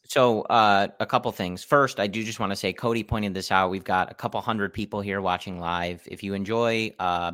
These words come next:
Brendan and I's conversation, or even if you are waiting for Luke and Cody and Ryan to get back with it on Monday, please hit that like button. It helps,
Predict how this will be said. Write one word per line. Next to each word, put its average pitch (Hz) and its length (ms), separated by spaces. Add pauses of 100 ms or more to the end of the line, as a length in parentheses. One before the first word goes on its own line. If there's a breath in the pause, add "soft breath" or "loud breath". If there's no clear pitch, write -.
(140)
Brendan 131 280
and 127 120
I's 120 160
conversation, 107 800
or 131 200
even 139 240
if 127 200
you 120 160
are 110 100
waiting 110 400
for 107 140
Luke 107 300
and 98 120
Cody 104 300
and 98 100
Ryan 98 300
to 101 80
get 98 180
back 95 260
with 98 160
it 95 160 (320 soft breath)
on 104 160
Monday, 107 320
please 135 320
hit 107 140
that 90 180
like - 220
button. 117 320
It 98 100
helps, 92 440